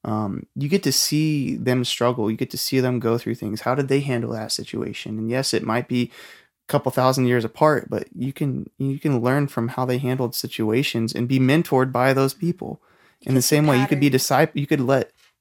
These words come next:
Speaker 1: David disciple you. You could let Paul disciple you. Um, how did they handle being in prison? You know, how, you know, they didn't have anything, but yet they still, um, put their trust in the Lord and, and, and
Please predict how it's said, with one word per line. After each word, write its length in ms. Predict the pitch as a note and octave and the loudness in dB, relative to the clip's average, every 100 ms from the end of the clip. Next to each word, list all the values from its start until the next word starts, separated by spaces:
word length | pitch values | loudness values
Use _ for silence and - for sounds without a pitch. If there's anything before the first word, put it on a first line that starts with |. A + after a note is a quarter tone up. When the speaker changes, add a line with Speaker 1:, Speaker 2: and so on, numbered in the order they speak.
| - | -12
Speaker 1:
David 420 | C3 C3+ D3 C3+ A2+ | 2 4 6 4 2
disciple 580 | A#2 - C3+ - - | -2 2 0 0 -6
you. 160 | - - | -6 -4
You 100 | - | -2
could 140 | B2+ C3 | 0 2
let 240 | C3+ - | 2 0
Paul 400 | - C3 C3+ A#2+ | -2 0 2 0
disciple 580 | B2 - A#2+ C3 B2 A#2 | -4 -6 -2 -2 0 -2
you. 280 | C#2+ - - - - _ - | -2 -4 -8 -20 -20 _ -10
Um, 120 | G#2+ | -8
how 160 | C3 C3+ | -4 -2
did 100 | C3 | 0
they 140 | C3 | 0
handle 580 | C3 C3 C3+ B2+ A2+ C3+ D3+ | 0 0 2 2 0 -4 -6
being 220 | B2+ C3+ | 0 2
in 160 | C3 A#2+ | 2 0
prison? 520 | - - C3 A#2+ - _ | 0 0 2 -2 -6 _
You 120 | A#2+ | -4
know, 160 | A#2 A#2 | -2 -2
how, 200 | B2+ B2 | 0 -2
you 140 | B2+ A#2 | 0 -2
know, 160 | A2 | 0
they 140 | A#2+ C#3+ | 0 2
didn't 160 | C#3 | 2
have 120 | B2 | 0
anything, 520 | B2 D3 D3 A#2 A2+ A#2+ | 4 4 4 0 -4 -4
but 100 | A2 | -2
yet 180 | A#2+ | -2
they 120 | A#2 B2+ | -4 -6
still, 440 | - C3 B2 A#2+ - - - _ - | -4 0 0 -2 -12 -20 -20 _ -14
um, 540 | A2+ B2 G#2+ D2 - _ _ _ _ _ _ _ _ _ _ _ _ _ _ | -10 -8 -8 -10 -12 _ _ _ _ _ _ _ _ _ _ _ _ _ _
put 140 | D#3 C#3 | 0 2
their 120 | A#2+ | 0
trust 320 | - B2+ - | 0 -2 -2
in 80 | A#2+ | -2
the 80 | A2 | 0
Lord 280 | A2+ B2 A2 | 2 2 0
and, 180 | A2 - | -4 -6
and, 220 | A2 - | -6 -6
and 320 | A2 A2+ G#2+ | -4 -4 -4